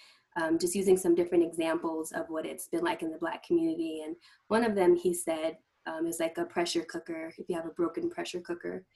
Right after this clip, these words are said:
So we've been under all this pressure, and there's nowhere for that pressure to go. And once it reaches its limit, it explodes. And that's what's happening now in the Black community.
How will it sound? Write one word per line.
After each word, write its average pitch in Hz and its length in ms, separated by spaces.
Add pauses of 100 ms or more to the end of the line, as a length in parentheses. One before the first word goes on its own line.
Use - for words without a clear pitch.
(300)
So 170 200
we've 165 220
been 170 220
under 170 240
all 170 200
this 214 180
pressure, 202 640 (160)
and 165 500 (320)
there's 175 240
nowhere 175 460
for 170 100
that 165 280
pressure 175 240
to 165 100
go. 156 320
And 156 360 (480)
once 165 260
it 170 260
reaches 180 320
its 170 180
limit, 214 380 (280)
it 170 100
explodes. - 720
And 165 180
that's 160 280
what's - 140
happening 160 400
now 151 420
in 165 100
the 156 80
Black 160 240
community. 156 640